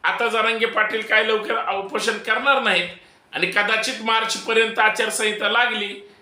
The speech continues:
आपल्यावर जे काही येणारं संकट आहे ते दूर होईल. आता पाठीमागं हटणार ते जरांगे पाटील कसले? आणि मग ह्या सगळ्या गोष्टीमध्ये,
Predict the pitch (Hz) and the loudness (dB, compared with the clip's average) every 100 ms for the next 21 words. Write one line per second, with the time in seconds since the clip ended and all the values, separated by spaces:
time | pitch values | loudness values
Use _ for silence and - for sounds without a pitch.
0 | _ - 160 160 214 226 233 185 226 240 | _ -2 0 0 0 2 2 0 -2 0
1 | 240 233 226 220 214 202 190 208 196 196 | 0 0 0 -2 -2 -4 -6 -4 0 0
2 | 214 208 175 202 214 196 180 160 - - | -2 -6 -6 -4 -2 0 0 -2 -8 -20
3 | _ _ _ - - 262 - - - 247 | _ _ _ -10 -4 -2 0 0 0 0
4 | 247 247 214 190 - 247 254 185 - - | 2 2 0 -4 -4 -2 0 -2 -4 -12
5 | - _ _ _ _ - 170 190 190 202 | -20 _ _ _ _ -8 -2 2 2 2
6 | 196 196 190 269 226 190 190 180 175 185 | -2 -2 -2 -4 -8 -10 -8 -6 -6 -8
7 | 180 - _ _ _ _ _ _ _ _ | -16 -20 _ _ _ _ _ _ _ _
8 | _ _ _ _ _ _ - _ _ _ | _ _ _ _ _ _ -20 _ _ _
9 | _ _ _ _ _ _ - 185 285 320 | _ _ _ _ _ _ -2 -2 0 0
10 | 277 254 247 240 226 190 190 190 175 151 | 2 0 0 0 -2 -4 -6 -6 -10 -10
11 | 123 127 | -10 -12